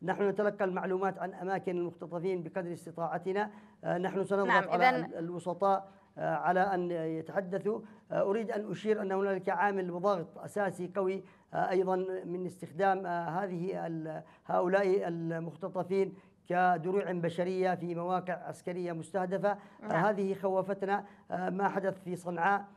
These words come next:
Speaker 1: آه، من استخدام
Speaker 2: نعم،
Speaker 1: أبناء
Speaker 2: جعلكم
Speaker 1: تعز
Speaker 2: توافقون
Speaker 1: في،
Speaker 2: على،
Speaker 1: آه،
Speaker 2: آه، البنود.
Speaker 1: معسكر الشرطة.
Speaker 2: نعم، اتضحت الفكرة. اعذرني
Speaker 1: نعم.
Speaker 2: أستاذ ضياء، يعني الوقت،
Speaker 1: إذن
Speaker 2: آه،
Speaker 1: شكرًا،
Speaker 2: يلاحقنا.
Speaker 1: شكرًا.
Speaker 2: شكرًا جزيلًا لك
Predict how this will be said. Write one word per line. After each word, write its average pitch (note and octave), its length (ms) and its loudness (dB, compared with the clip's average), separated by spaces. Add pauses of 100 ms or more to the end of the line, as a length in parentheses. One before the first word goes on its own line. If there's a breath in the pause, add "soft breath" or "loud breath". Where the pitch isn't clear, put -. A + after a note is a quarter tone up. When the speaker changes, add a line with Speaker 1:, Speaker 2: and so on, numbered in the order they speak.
(260 loud breath)
Speaker 1:
آه، E3+ 180 0
من F3+ 120 2
استخدام F3+ 580 2
Speaker 2:
نعم، F3 100 -2
Speaker 1:
أبناء A#3 280 2
Speaker 2:
جعلكم C#4+ 420 6
Speaker 1:
تعز D4 100 2
Speaker 2:
توافقون C#4+ 480 8
Speaker 1:
في، C4 40 2
Speaker 2:
على، G#3+ 240 8
Speaker 1:
آه، - 20 10
Speaker 2:
آه، F3+ 460 6
البنود. F3 140 0
Speaker 1:
معسكر G3 300 2
الشرطة. F#3+ 580 2 (1080)
Speaker 2:
نعم، G3 320 4 (120)
اتضحت C4+ 640 4
الفكرة. A#3 360 0
اعذرني G#3+ 1000 4
Speaker 1:
نعم. G#3 80 0
Speaker 2:
أستاذ G3+ 480 0
ضياء، A3 420 4
يعني G3+ 380 0
الوقت، F#3+ 480 -2 (100)
Speaker 1:
إذن G3 140 -2
Speaker 2:
آه، F#3 320 2
Speaker 1:
شكرًا، F3+ 200 0
Speaker 2:
يلاحقنا. G3+ 580 0
Speaker 1:
شكرًا. G#3+ 80 -6 (240 loud breath)
Speaker 2:
شكرًا B3+ 380 0
جزيلًا G#3 400 -2
لك G#3 240 0